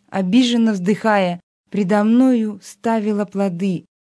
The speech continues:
молчаливым взглядом вопрошая: «Почему, скажи,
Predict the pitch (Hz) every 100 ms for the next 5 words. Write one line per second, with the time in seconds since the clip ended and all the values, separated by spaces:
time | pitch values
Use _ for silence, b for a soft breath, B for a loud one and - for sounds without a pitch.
0 | _ _ 185 185 - 208 233 294 277 226
1 | 185 202 202 190 180 175 180 185 175 -
2 | 190 180 185 - _ _ _ _ - 202
3 | - 240 240 254 208 185 - 208 190 175
4 | 202 196